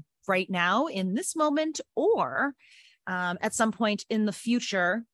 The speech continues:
if you are planning or there might be a big transition in your life. So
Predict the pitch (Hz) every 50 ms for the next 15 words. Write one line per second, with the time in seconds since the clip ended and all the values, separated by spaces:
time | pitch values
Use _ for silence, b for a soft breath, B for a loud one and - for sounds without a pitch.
0 | _ - 208 202 185 - 208 202 202 185 190 180 175 175 175 170 - - 214 185
1 | 180 180 180 180 180 - - 196 180 175 165 165 165 160 160 160 147 _ _ _
2 | _ _ _ _ _ - 196 190 185 180 175 175 - _ - 180 170 175 151 -
3 | - - 170 165 165 - 175 160 156 - 180 165 156 147 151 143 - - _ _
4 | - - 147 131 - - - 175 165 90 92 - - 208 - - - - 185 175
5 | 175 175